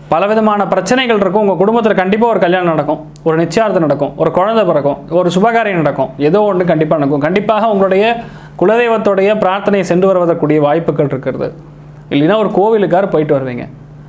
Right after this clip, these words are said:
பலவிதமான நன்மைகள் நடக்கும். குருமார்களுடைய உபதேசம் கிடைக்கும். சன்னியாசிகளுடைய அம்சம் கிடைக்கும் சொல்லலாம்.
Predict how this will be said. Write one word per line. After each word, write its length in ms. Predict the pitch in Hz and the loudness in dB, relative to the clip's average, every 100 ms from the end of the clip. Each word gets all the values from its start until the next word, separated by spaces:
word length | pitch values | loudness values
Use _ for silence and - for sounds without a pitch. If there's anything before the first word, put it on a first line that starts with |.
| - - - | -20 -8 -2
பலவிதமான 560 | 170 214 214 208 202 | 0 0 0 0 0
நன்மைகள் 420 | 170 196 240 233 | 0 0 0 0
நடக்கும். 460 | 202 185 180 220 180 | 0 0 0 0 2
குருமார்களுடைய 580 | 180 226 240 233 208 185 | 2 2 0 0 0 0
உபதேசம் 520 | 165 226 233 214 196 | 0 0 0 0 0
கிடைக்கும். 380 | 165 156 175 180 - - - - | 0 0 -4 -8 -10 -20 -18 -4
சன்னியாசிகளுடைய 1040 | 170 220 247 240 233 208 190 185 196 226 220 - - - - - - - - - - - | 0 2 0 0 0 2 2 2 2 2 -2 -8 -16 -20 -20 -20 -20 -20 -20 -20 -20 -6
அம்சம் 380 | - 214 254 208 | -2 0 0 0
கிடைக்கும் 380 | 175 170 175 170 | 0 0 0 0
சொல்லலாம். 460 | 147 147 170 175 | 0 0 -2 -6